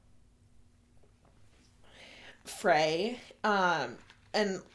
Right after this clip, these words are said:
like I said, he sort of starts bringing a little bit of comedy into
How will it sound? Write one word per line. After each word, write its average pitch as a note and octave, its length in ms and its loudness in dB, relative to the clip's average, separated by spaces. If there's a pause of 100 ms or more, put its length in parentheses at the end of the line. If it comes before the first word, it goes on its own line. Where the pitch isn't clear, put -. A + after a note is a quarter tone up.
(140)
like F#3+ 220 0
I F#3+ 80 0
said, F#3+ 180 -2
he G#3 140 -2
sort G3 180 0
of F#3 80 -4
starts - 240 0
bringing F3 360 -2
a E3+ 80 -2
little E3 200 -2
bit E3+ 160 0
of E3+ 100 -4
comedy E3 560 -6
into E3 560 -4